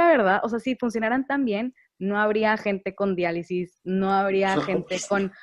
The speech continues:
Speaker 1: con insuficiencia renal, o sea, o sea, no habría gente con, eh, que necesitara trasplante de hígado,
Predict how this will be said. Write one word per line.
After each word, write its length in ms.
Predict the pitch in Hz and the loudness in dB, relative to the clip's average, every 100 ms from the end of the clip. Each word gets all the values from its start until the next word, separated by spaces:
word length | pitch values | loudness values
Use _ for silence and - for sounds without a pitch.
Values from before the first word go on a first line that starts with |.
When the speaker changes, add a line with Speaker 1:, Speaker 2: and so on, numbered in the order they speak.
| - - | -20 -6
Speaker 1:
con 440 | 196 214 208 196 190 | 2 2 4 0 2
insuficiencia 600 | 220 220 208 202 196 196 | 2 2 0 -2 0 2
renal, 420 | 202 190 185 185 | 2 2 2 0
o 20 | |
sea, 140 | - 190 | 0 0
o 60 | 226 | 0
sea, 180 | 226 - | -2 -2
no 160 | 220 226 | -2 0
habría 240 | 233 247 | 2 0
gente 280 | 254 247 226 | -2 -4 -6
con, 340 | 240 247 208 196 _ - | -4 -2 -2 -6 _ -2
eh, 300 | 196 202 175 - | 2 2 0 -6
que 80 | - | -4
necesitara 440 | 208 196 196 190 196 | -2 -2 2 2 2
trasplante 520 | 226 202 196 185 202 | -4 -4 -4 -2 -2
de 80 | 196 | -2
hígado, 560 | 175 175 185 196 202 | 0 0 0 2 0